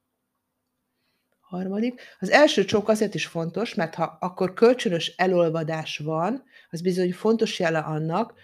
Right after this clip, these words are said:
hogy valami mély érzést kezd kialakulni. Legalábbis azt vettem észre, hogy a csók nagyon jó valakivel, akkor általában a szex is nagyon jó lesz.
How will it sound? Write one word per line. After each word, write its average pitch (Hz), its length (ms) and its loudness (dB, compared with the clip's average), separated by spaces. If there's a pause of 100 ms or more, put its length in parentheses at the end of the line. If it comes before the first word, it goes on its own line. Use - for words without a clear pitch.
(260)
hogy 170 300 -2 (480)
valami 208 580 2
mély 185 380 0
érzést 160 560 -4
kezd 156 380 -8 (320)
kialakulni. - 880 -12 (1500)
Legalábbis 185 500 0
azt 196 180 0
vettem 170 300 -4
észre, 165 440 -2
hogy 202 120 -6
a 151 100 -8
csók 165 340 -4
nagyon 220 340 0
jó 156 380 -2
valakivel, 151 800 -4
akkor 180 260 -6
általában 180 520 -4
a 190 60 -6
szex - 340 -12
is 151 160 -10
nagyon 147 320 -12
jó 76 220 -14
lesz. - 440 -20